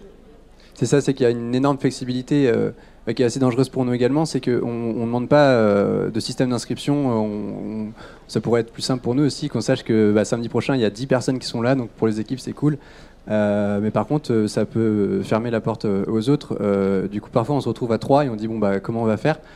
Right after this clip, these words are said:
Donc là, on, on, on fait soit le tour des, des, des premières personnes qui sont à attendre, ou même le tour des terrasses, euh, des terrasses environnantes.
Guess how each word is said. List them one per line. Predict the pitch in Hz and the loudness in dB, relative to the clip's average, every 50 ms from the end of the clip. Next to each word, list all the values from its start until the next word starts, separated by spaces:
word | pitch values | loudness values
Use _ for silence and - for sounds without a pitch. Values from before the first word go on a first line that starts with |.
| - - - - - | -20 -20 -20 -8 -6
Donc | 110 107 - | -4 0 2
là, | 135 131 123 | 2 2 2
on, | 117 110 107 104 101 101 98 92 104 104 - - | 2 0 -2 -2 -2 -4 -4 -6 -8 -8 -8 -10
on, | 113 101 - - - | -10 -12 -12 -12 -10
on | - | -6
fait | - - - | -4 -4 0
soit | - 113 104 | 2 0 0
le | - | 2
tour | - 147 139 | 2 2 2
des, | 123 117 110 - - | 2 0 -2 -4 -2
des, | 123 120 | -2 -2
des | 117 - - 127 117 | -2 -2 -4 -6 -2
premières | - 123 131 135 127 | 0 2 2 2 2
personnes | 127 127 110 - 135 123 | 2 0 -2 -2 -4 -6
qui | 110 110 | -6 -6
sont | - - 110 | -4 -2 0
à | 107 | 0
attendre, | 107 - 170 190 180 139 | 0 2 0 0 2 2
ou | 131 | 2
même | 127 131 127 | 2 2 2
le | 123 120 | 2 0
tour | - 143 131 | 0 -2 -2
des | 120 | -2
terrasses, | 113 - 123 120 131 135 131 - - 117 | -2 0 0 2 2 0 -2 -2 -2 -2
euh, | 107 107 104 101 101 104 110 - - - - - - - - | 0 0 0 0 -2 -4 -8 -12 -18 -20 -20 -20 -20 -6 -4
des | 117 110 | -4 -2
terrasses | - 120 117 123 123 - - | 0 2 2 0 0 -2 -2
environnantes. | 110 104 113 113 113 117 107 110 117 127 143 165 175 - - | -2 -2 -2 -2 -2 -2 -2 0 0 0 0 -2 -2 -4 -10